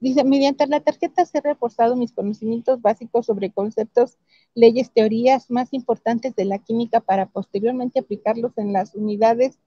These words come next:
de aprendizaje que cursaba en los siguientes semestres de nivel superior. Cincuenta por ciento dijeron que era, que era cierto, que era excelente. Me ha permitido familiarizarme con la meto-,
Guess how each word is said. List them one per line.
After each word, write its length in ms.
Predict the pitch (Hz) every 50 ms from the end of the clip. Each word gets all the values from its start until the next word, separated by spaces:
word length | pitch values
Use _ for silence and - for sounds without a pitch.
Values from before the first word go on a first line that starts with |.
| _ _ _ _ _ _ -
de 60 | 220
aprendizaje 760 | 220 208 - 214 208 208 202 214 214 - - 240 - 269 262
que 120 | - - 202
cursaba 460 | - 180 196 - - 226 220 226 226
en 80 | 220
los 120 | 185 190 -
siguientes 440 | - 202 202 214 226 240 - 254 -
semestres 500 | - 220 226 240 254 - _ - 269 247
de 100 | 226 202
nivel 240 | 202 202 208 220 - -
superior. 420 | 247 - - 247 247 262 285 302 - - - _ - - - _ _
Cincuenta 480 | - 269 254 240 - 277 269 - 311
por 200 | 294 - 247 240
ciento 360 | - - 254 254 254 247 277 262
dijeron 400 | 233 208 - 214 220 240 240 -
que 60 | - 214
era, 160 | 220 247 247 226 - - _
que 80 | - 233
era 160 | 233 240 247
cierto, 340 | - - 311 311 - - 226
que 140 | - 226 226
era 80 | 233
excelente. 600 | 226 226 - 226 214 226 233 254 247 - 202 190 _ _ _ _ _ _ _
Me 100 | - 277
ha 60 | 320 320
permitido 600 | - 339 330 330 302 254 - - 262 262 277 269 -
familiarizarme 840 | - - 254 226 220 208 208 208 202 214 214 - 254 247 247 269 262
con 200 | - - 226 226
la 100 | 220 214
meto-, 280 | 208 202 196 - -